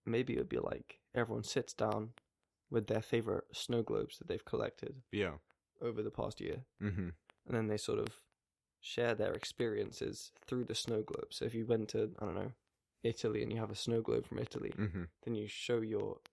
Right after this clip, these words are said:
Speaker 1: Italian snow globe
Speaker 2: Yeah.
Speaker 1: and talk about your experience in Italy.
Speaker 2: That sounds really nice.
Speaker 1: Yeah.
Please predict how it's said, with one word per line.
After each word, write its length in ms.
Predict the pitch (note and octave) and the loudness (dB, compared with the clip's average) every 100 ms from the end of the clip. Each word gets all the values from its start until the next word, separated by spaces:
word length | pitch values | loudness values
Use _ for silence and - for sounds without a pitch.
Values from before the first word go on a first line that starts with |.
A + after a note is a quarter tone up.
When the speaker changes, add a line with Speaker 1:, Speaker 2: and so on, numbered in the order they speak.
| - | -14
Speaker 1:
Italian 460 | - - G#2+ F#2+ - | -12 -2 -2 -2 -8
snow 220 | - A#2+ | -4 -2
globe 280 | - G1+ - _ - _ - | -2 -4 -6 _ -20 _ 0
Speaker 2:
Yeah. 260 | G#2 E2+ | 2 2
Speaker 1:
and 100 | F#2 | -2
talk 240 | A2 B2 A2+ | 0 0 0
about 200 | - C#2 | -2 0
your 100 | D#2+ | 0
experience 440 | - - F2+ B2+ | -2 -4 -4 -4
in 80 | - | -8
Italy. 260 | - - - - | -10 -10 -14 -6
Speaker 2:
That 120 | G#2+ | -4
sounds 260 | - C#3 A#2+ | 0 0 2
really 240 | B2+ C3 | 0 0
nice. 480 | C3 C#3 F2+ - - | 0 0 -2 -6 -10
Speaker 1:
Yeah. 140 | B2 | -8